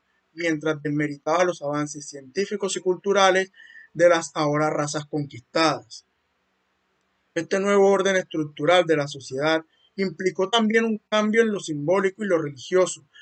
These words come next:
usado también como herramienta de control para reforzar su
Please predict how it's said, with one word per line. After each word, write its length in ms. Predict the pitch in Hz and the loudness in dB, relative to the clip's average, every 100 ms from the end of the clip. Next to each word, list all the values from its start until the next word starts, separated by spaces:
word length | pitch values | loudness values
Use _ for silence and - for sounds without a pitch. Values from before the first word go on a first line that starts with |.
| _ | _
usado 380 | - 160 175 185 | -10 0 4 6
también 460 | 196 175 175 208 214 | 4 0 2 0 0
como 180 | 185 | -2
herramienta 520 | 170 160 151 151 147 180 | 0 0 -2 -2 4 6
de 140 | 180 | 6
control 540 | 160 147 - 190 180 151 _ _ | 2 -10 -4 -2 -2 -4 _ _
para 180 | 185 175 | 0 2
reforzar 560 | 165 156 151 147 156 | 0 -4 -6 -4 -6
su 480 | 156 196 190 165 156 | -4 0 2 0 -4